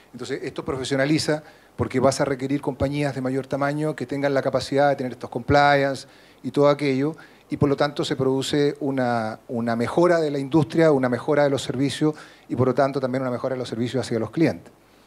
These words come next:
Así que yo creo que, que viaja más hacia una externalización más profesional que hacia una internalización, sobre todo porque ya los contratos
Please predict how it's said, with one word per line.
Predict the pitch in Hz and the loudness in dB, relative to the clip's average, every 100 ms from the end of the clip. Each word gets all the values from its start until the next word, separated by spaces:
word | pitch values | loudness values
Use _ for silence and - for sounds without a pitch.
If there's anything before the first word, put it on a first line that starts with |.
| _ | _
Así | 127 117 | -10 -4
que | 131 147 117 | -2 -4 -2
yo | 127 127 | 0 2
creo | 127 131 131 | 2 2 2
que, | 117 120 113 - - _ _ _ | 0 -2 -2 -10 -20 _ _ _
que | 120 | -4
viaja | 120 143 147 | 0 0 0
más | 135 147 147 - - | 0 0 -2 -10 -6
hacia | 131 - - 131 127 131 - _ _ _ | -4 -4 -2 0 2 0 -6 _ _ _
una | - 139 | -4 -4
externalización | 135 139 127 120 120 139 | -4 -4 -4 -4 -4 -4
más | 143 | -4
profesional | - 120 120 123 131 156 - - _ - | -4 -8 -8 -2 0 -2 -6 -20 _ -6
que | 131 | -4
hacia | 127 | -2
una | 131 131 | -2 -2
internalización, | 135 143 135 127 139 175 | -2 -2 -2 -2 0 0
sobre | - 123 | 0 -2
todo | 123 151 | 2 0
porque | 151 135 | 0 -4
ya | 127 | -2
los | 143 139 | -4 -4
contratos | 139 123 160 - 139 | -6 2 2 2 -6